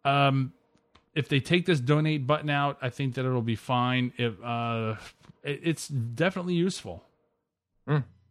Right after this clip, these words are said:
Speaker 1: It, it, it really is, especially, like, with me, if, if I wanna do an I C C twenty-five, uh, heroic, um, I'm sorry, not, uh, I C C, but a Firelands,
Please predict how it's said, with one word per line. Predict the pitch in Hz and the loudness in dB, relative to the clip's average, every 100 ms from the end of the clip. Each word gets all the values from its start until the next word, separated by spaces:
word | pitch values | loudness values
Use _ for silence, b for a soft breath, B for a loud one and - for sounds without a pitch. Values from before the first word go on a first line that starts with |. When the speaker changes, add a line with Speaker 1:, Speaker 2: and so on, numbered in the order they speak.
| - | -14
Speaker 1:
It, | 123 117 117 | -8 -8 -4
it, | 127 123 | -6 -4
it | 127 127 | -6 -2
really | 127 135 139 | -2 0 0
is, | 135 107 | 0 -2
especially, | 117 - 170 - 170 147 - _ _ _ - _ _ _ _ - 156 | -6 -4 -4 0 2 2 -2 _ _ _ -20 _ _ _ _ -16 -2
like, | 147 143 | 0 2
with | 156 | 0
me, | 143 185 220 170 | 4 6 6 4
if, | - - - | 0 -2 -6
if | 131 | 0
I | 190 214 | 2 4
wanna | 202 | 4
do | 165 180 | 6 4
an | 160 | 4
I | 165 | 2
C | 160 | -2
C | 151 160 | -2 -4
twenty-five, | - 156 151 - 143 139 139 131 - - | -4 -2 -2 0 0 0 0 -4 -12 -14
uh, | 117 107 98 92 | -10 -10 -10 -12
heroic, | 127 135 135 135 127 120 _ _ _ _ _ _ _ - | -6 -2 0 2 0 -2 _ _ _ _ _ _ _ -16
um, | 113 110 110 110 107 104 _ _ _ _ | -10 -6 -4 -4 -4 -6 _ _ _ _
I'm | 139 139 | -2 0
sorry, | 143 117 | 0 0
not, | 117 127 117 | 0 -2 -4
uh, | 113 | -6
I | 117 | -6
C | 110 113 | -6 -6
C, | 117 | -6
but | 117 | -6
a | |
Firelands, | - 127 131 135 123 120 110 | -4 -4 -2 -2 0 -2 -4